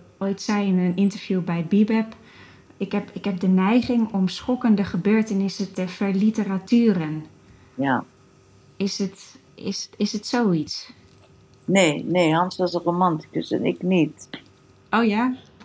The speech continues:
Speaker 1: Waarom bent u geen romanticus en was hij het wel?
Speaker 2: Nou ja, iemand die zo zegt, eh, "Mijn leven voor literatuur, eh,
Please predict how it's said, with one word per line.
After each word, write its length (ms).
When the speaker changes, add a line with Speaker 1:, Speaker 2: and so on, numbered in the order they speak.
Speaker 1:
Waarom 340
bent 200
u 40
geen 300
romanticus 720
en 120
was 180
hij 180
het 120
wel? 280
Speaker 2:
Nou 180
ja, 200
iemand 280
die 120
zo 260
zegt, 320
eh, 220
"Mijn 180
leven 440
voor 100
literatuur, 880
eh, 440